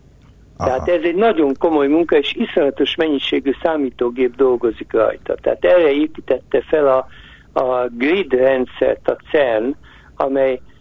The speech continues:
Speaker 2: ö, több millió számítógépből áll, és szerte széjjel találhatók a részei a világban. Mondjuk Tajpejtől Chicagóig.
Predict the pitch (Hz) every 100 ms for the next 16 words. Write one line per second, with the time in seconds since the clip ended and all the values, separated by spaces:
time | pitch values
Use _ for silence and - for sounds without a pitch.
0 | - - 151 139 - 185 151 151 143 127
1 | 120 - 156 135 131 120 - 120 123 120
2 | - 120 131 151 143 - 175 - - -
3 | - 135 120 104 - 135 117 104 113 127
4 | 117 117 123 123 - 120 123 117 107 117
5 | 110 110 - - 127 - - - - 165
6 | 156 135 - 170 160 - 135 123 - 127
7 | - - - - 50 - 50 50 52